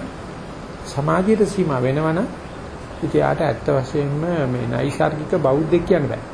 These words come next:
බෞද්ධෙක් වෙන්න නම් අනිවාර්යයෙන්ම අනුසය කෙලස් කියන්නේ මොනවද කියලා සූත්‍රමය වශයෙන් හරි අහගෙන, චින්තාමය වශයෙන් හරි හිතලා, නැත්නම් විපස්සනා භාවනා වශයෙන් කරලා තේරුම් ගත්තොත් විතරයි අපිට කියන්න පුළුවන් වෙන්නේ උප්පන්න ධාතුවේ බෞද්ධෙක් වුණාට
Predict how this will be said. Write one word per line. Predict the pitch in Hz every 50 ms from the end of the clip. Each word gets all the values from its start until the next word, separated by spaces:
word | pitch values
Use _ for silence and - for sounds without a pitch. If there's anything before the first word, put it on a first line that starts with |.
| - - - - - - - - - - - - -
බෞද්ධෙක් | - 123 131 131 131 135 127 -
වෙන්න | - 135 127 139
නම් | 165 175 175
අනිවාර්යයෙන්ම | 135 127 127 131 131 127 123 131 135 147 160 170 175 180 180 180 180 190 190 175 151 139 - - - -
අනුසය | - 143 143 143 - 160 151
කෙලස් | 147 147 143 139 -
කියන්නේ | - 147 135 135 127
මොනවද | 127 127 135 139 135 135
කියලා | 131 147 139 135 135 131 - - - - - - -
සූත්‍රමය | - - 143 127 - 156 143 151 156 156
වශයෙන් | 160 151 151 - 165 160 156
හරි | 156 160 165 160
අහගෙන, | 143 156 170 165 180 196 240 269 - - - - - - - - - - - - - - - - -
චින්තාමය | - - 147 147 147 - 180 180 180 180 185 180
වශයෙන් | 175 170 175 180 185 190
හරි | 190 185 170
හිතලා, | 135 151 160 - - 160 113 107 - - - - - - - - - - -
නැත්නම් | 135 135 135 - - - 160 160
විපස්සනා | 147 127 - 143 131 - 165 151 151 151
භාවනා | 147 156 139 147 160 156 156 156 160
වශයෙන් | 156 143 - 170 160 147 131
කරලා | - - 156 165 196 208 165 123 - - - - - - - - - - -
තේරුම් | - - 139 143 156 185 190 196
ගත්තොත් | 196 196 196 190 - 175 170
විතරයි | 175 160 143 165 165 165
අපිට | 156 147 156 143 143 127
කියන්න | - 139 135 143 147 143
පුළුවන් | 156 151 156 156 156 156
වෙන්නේ | 160 160 165 160 147
උප්පන්න | 127 - - 147 151 151 147
ධාතුවේ | 143 143 147 - 151 147 135
බෞද්ධෙක් | 131 127 131 139 139 131 139 131 123 -
වුණාට | - 127 139 156 156 131 110